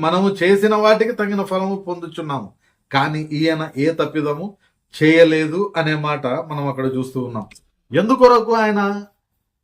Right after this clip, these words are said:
ఆ మాట చెప్తూ ఉన్నాడు, ఈయన ఏ తప్పిదం చేయలేదని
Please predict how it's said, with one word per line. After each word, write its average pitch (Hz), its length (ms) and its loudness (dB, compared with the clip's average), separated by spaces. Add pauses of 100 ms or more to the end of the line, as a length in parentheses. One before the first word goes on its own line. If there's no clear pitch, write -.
(500)
ఆ 151 120 6
మాట 185 220 4
చెప్తూ 196 380 2
ఉన్నాడు, 170 400 -2
ఈయన 175 180 -2
ఏ 160 180 2 (100)
తప్పిదం 170 520 -4
చేయలేదని 160 600 -2